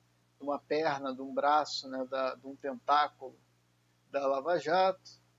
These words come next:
É, então, eu acho que esse contexto todo mostra que a galera que tá governando no governo federal não tem nada de inábil, não tem nada de naif, não tem nada de inocente, não tem nada de atrapalhado e não tem nada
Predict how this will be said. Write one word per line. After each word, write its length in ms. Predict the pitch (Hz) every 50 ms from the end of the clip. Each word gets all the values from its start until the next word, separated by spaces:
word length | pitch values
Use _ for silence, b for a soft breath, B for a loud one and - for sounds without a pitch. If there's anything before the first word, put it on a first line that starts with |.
| _ _ _ _ _ _ _ _ _ _ _ -
É, 320 | 139 143 143 143 - 208
então, 180 | 208 311 302 285
eu 80 | 277
acho 180 | 285 294 - -
que 80 | 285
esse 140 | 269 - -
contexto 380 | - 262 220 - 247 226 - -
todo 200 | 233 220 196 185
mostra 480 | 175 180 208 226 208 175 - 175 165
que 420 | 156 - - 214 226 240 240 190 - -
a 160 | 160 196 214
galera 360 | 202 202 196 202 226 233 226
que 80 | 214 -
tá 100 | 220 202
governando 800 | 180 175 170 170 147 139 147 165 185 190 175 151 135 135 127 123
no 280 | 131 139 143 143 139 131
governo 240 | 127 135 139 135
federal 600 | - - 131 127 131 147 160 175 175 156 127 - _ - _ _ _ _ _ _
não 100 | 208 226
tem 160 | - 254 247
nada 300 | 233 247 277 262 269 240
de 100 | 190 214
inábil, 640 | 226 214 190 175 170 175 196 202 185 170 165 170 165
não 160 | 165 170 170
tem 160 | - 190 190
nada 260 | 180 190 202 202 202 196
de 140 | 175 190
naif, 640 | 190 190 175 160 147 156 170 190 190 - - - 165 160
não 140 | 160 165
tem 180 | 151 175 170 175
nada 300 | 175 180 190 196 196 196
de 80 | 180 190
inocente, 680 | 185 175 151 - - - - 165 175 185 175 - - 160
não 100 | 156 156
tem 160 | - 175 180
nada 180 | 185 196 208
de 60 | 196 208
atrapalhado 800 | 208 - 196 185 - - 147 143 156 175 202 220 208 214 - - -
e 80 | 220
não 180 | 247 269 262 247
tem 220 | - 247 220 185
nada 760 | 160 156 170 185 226 254 269 247 220 208 247 262 262 262 262